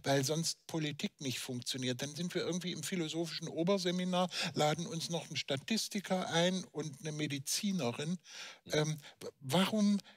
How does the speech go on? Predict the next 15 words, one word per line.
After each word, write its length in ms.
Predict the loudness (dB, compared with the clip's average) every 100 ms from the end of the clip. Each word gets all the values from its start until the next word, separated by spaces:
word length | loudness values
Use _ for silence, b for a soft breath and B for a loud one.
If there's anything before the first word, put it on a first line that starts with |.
| B _ _ -2
verachten 1040 | 0 2 2 2 0 2 -2 -4 0 0
Sie 380 | 2 2 0 2
als 380 | 6 6 6 -4 _
politisch 760 | -6 0 4 4 2 0 0 -2 2
Denkende, 640 | 4 4 2 0 2 2 0
ich 160 | -6 0
bin 180 | 2 4
jetzt 240 | 4 2
mal 180 | 0 0
sehr 260 | 2 4 4
pointiert, 560 | 4 2 2 2 2 2 B 2
warum 300 | 4 4 4
verachten 920 | 4 0 0 2 2 2 -2 -2 0
Sie 200 | 0 -2
sozusagen, 800 | 0 -2 -2 -2 2 2 2 0